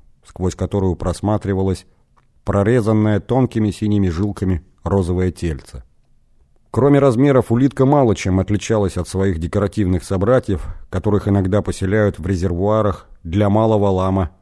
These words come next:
варанские эстеты. Было лишь одно "но". Длинная, в два локтя золотая игла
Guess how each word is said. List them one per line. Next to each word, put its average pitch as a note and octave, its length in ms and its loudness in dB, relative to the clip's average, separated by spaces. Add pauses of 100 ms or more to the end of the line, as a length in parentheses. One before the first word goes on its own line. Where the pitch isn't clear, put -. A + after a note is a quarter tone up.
варанские F2+ 760 -2
эстеты. F2 520 -8 (1200)
Было D3+ 260 2
лишь C#3 200 2
одно B2 280 4
"но". G#2 400 2 (760)
Длинная, G2 880 2 (340)
в E2 160 -8
два G2 300 0
локтя B2+ 680 0
золотая G2+ 600 0
игла G2 640 -2